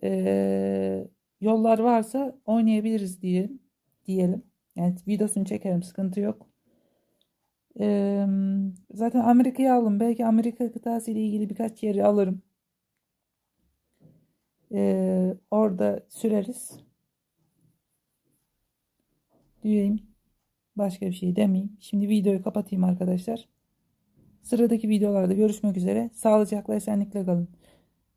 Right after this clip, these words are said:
Bir sıkıntı olmazsa her hafta cumartesi günü saat onda Basmıyor Ultimate videom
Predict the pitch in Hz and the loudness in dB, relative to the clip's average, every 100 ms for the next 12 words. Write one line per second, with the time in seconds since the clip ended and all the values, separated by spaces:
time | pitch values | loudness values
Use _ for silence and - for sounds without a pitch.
0 | _ _ _ _ _ _ _ - 262 262 | _ _ _ _ _ _ _ -6 -2 0
1 | 254 240 262 247 226 220 262 254 254 240 | 4 4 6 4 4 2 0 0 2 2
2 | 220 220 202 226 240 220 208 202 202 240 | 2 -2 -2 4 4 2 -2 -6 -2 0
3 | 220 233 214 202 247 247 _ _ _ _ | 0 2 0 0 -4 -6 _ _ _ _
4 | _ _ _ _ _ _ _ _ _ _ | _ _ _ _ _ _ _ _ _ _
5 | _ _ _ _ _ _ _ _ _ _ | _ _ _ _ _ _ _ _ _ _
6 | _ _ _ _ _ _ _ _ _ 233 | _ _ _ _ _ _ _ _ _ -2
7 | 233 233 202 190 214 220 220 208 196 196 | -2 0 -2 0 -2 -2 0 0 -2 -2
8 | 208 196 214 226 220 | -4 0 0 0 -4